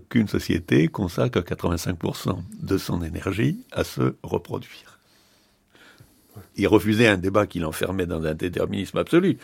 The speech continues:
parce que il y avait une marge de dix ou quinze pour cent d'espace de liberté.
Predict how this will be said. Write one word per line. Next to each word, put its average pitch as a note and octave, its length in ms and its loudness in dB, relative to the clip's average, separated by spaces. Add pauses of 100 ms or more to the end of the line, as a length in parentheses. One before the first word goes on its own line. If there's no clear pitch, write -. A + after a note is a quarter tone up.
(320)
parce - 200 -2
que E3+ 280 6
il F#2+ 220 -2
y F2+ 80 2
avait A#2 260 6
une A#2 160 2
marge G2 280 0
de G2 60 4
dix G#2 220 -6
ou - 60 -6
quinze - 220 -6
pour - 200 -6
cent - 240 -4 (320)
d'espace - 560 2
de F#2+ 140 2
liberté. G2+ 500 0